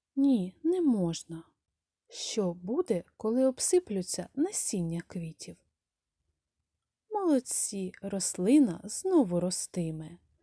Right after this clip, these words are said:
Що приносять цілющі квіти людям? Правильно, міцне здоров'я!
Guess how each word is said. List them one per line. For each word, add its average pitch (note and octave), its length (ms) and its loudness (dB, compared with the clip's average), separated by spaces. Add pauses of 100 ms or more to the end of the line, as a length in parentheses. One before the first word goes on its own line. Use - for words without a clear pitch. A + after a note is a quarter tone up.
(340)
Що - 420 -2
приносять F3 680 -2
цілющі F3 540 -4
квіти C4 540 -2 (140)
людям? F#3+ 560 -2 (1600)
Правильно, F3 680 -2 (140)
міцне C#4+ 520 -2
здоров'я! F3 800 -4